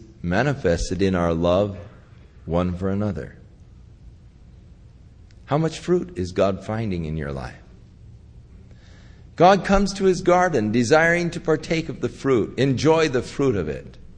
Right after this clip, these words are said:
There was nothing but wild grapes. They're sour. They're no good.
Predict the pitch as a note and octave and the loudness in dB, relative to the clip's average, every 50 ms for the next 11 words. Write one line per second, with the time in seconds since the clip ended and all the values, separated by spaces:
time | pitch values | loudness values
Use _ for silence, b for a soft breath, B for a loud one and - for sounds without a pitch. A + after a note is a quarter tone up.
0 | - - - - - - - - - - - - - - - - - - - - | -18 -18 -18 -20 -20 -20 -20 -20 -20 -20 -20 -20 -20 -20 -20 -20 -20 -20 -20 -20
1 | - - - - - - - - - - - - - - - - - - - - | -20 -20 -20 -20 -20 -20 -20 -20 -20 -20 -20 -20 -20 -20 -20 -20 -20 -20 -20 -20
2 | - - G2+ G2 G2+ G2 G2 A#2 A#2 A2+ A#2 G#2+ G2 F#2+ E2+ F#2 G#2+ A2 A2+ A2+ | -8 -4 0 2 2 2 4 4 2 2 2 2 2 0 2 2 2 4 4 4
3 | A#2 G#2+ F2+ B2 C#3 A#2+ F2+ - - - A#2+ A#2+ A2+ - - - C#3+ D#3 D3+ B2 | 2 2 2 2 2 2 0 -2 -4 -2 -2 -2 -2 -4 -4 -4 -4 -4 -4 -6
4 | D2+ - - - - - - - - - - - - - - - - - - - | -6 -8 -10 -16 -20 -20 -20 -20 -20 -20 -20 -20 -20 -20 -20 -20 -20 -20 -20 -20
5 | - - - - - - - - - - - - - - - - - - - - | -20 -20 -20 -20 -20 -20 -20 -20 -20 -20 -20 -20 -20 -20 -20 -20 -20 -20 -20 -20
6 | - - - - - - - - - - - - - - - - - - - - | -20 -20 -20 -20 -20 -20 -20 -20 -20 -20 -20 -20 -20 -20 -20 -20 -20 -20 -20 -20
7 | - - - - - - - - - - - - - - - - - - - D2+ | -20 -20 -20 -20 -20 -20 -20 -20 -20 -20 -20 -20 -20 -20 -20 -12 -10 -6 -6 -6
8 | C2+ B1+ - - G#1+ G1+ - | -6 -6 -8 -10 -10 -10 -10